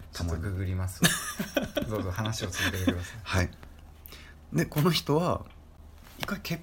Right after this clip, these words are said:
Speaker 2: 婚したことがあって、
Speaker 1: はい。
Speaker 2: で、その旦那さん
Speaker 1: うん。
Speaker 2: が、あの、財布から、まあ、当時の五十円
Speaker 1: うん。
Speaker 2: がなくなったって騒いでるのを、
Speaker 1: うん。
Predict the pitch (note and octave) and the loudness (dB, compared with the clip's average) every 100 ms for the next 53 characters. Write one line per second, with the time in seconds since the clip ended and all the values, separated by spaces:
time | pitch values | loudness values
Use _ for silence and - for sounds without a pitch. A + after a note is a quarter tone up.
0 | - G3 G3 F#3 - F3 - D3+ C#3+ F2+ | -2 0 0 -2 -4 -4 -6 -4 -2 -2
1 | D#2 - G#2+ E2+ - - - A#2 G#2 - | -2 -4 -2 -2 -6 -18 -8 -6 -6 -12
2 | - G#2 B2+ A#2 G#2+ A2+ D3 D#3+ D#3+ D#3 | -8 -4 0 0 2 2 2 2 0 0
3 | D3+ G#3+ - - G#2 - - - - - | -2 -4 -10 -6 -4 -6 -12 -18 -20 -12
4 | - C#3 F2+ - F2+ - - C#3+ F3 D#3+ | -2 -2 -2 -2 -4 -4 -2 0 0 0
5 | D#3+ D3 D3 A#2 - - - - - - | 0 2 2 0 -4 -18 -20 -20 -20 -12
6 | G#2+ F#2+ G3 F3+ D#3+ F#3 B2 F#2+ F#2+ G#2 | -8 -2 -2 0 -2 -2 -2 0 0 2
7 | G2 - - - - - - F#2+ E2 - | 0 -2 -10 -14 -20 -12 -4 -4 -4 -10
8 | - B2+ F#2+ F2+ F#2+ A#2 A#2+ A#2 - D2 | -6 -4 -2 -2 -2 0 -2 -4 -10 -10
9 | - - - - - - A2 B2 A#2 G#2 | -10 -18 -18 -16 -10 -6 -2 0 2 2
10 | G2 G2 C3 C3+ A#2+ G#2 | 2 2 2 2 0 -2